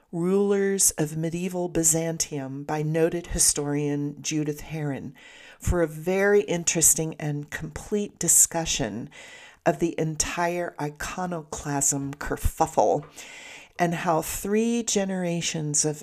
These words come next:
empresses, note empresses, not emperors, brought back the icons. But the scholarly basis that won the day at the Seventh Ecumenical Council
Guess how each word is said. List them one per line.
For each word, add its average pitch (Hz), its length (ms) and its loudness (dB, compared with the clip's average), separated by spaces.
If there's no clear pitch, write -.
empresses, - 1200 0
note 151 460 -2
empresses, 151 1120 0
not 139 320 -4
emperors, 143 1300 0
brought 185 460 6
back 151 580 0
the 156 220 -4
icons. - 1040 -2
But 220 200 4
the 196 60 4
scholarly 247 920 6
basis 165 720 2
that - 180 -2
won 170 300 2
the 185 80 -2
day 139 480 -2
at - 140 -8
the 143 80 -2
Seventh 180 600 0
Ecumenical 143 680 -6
Council 131 800 -2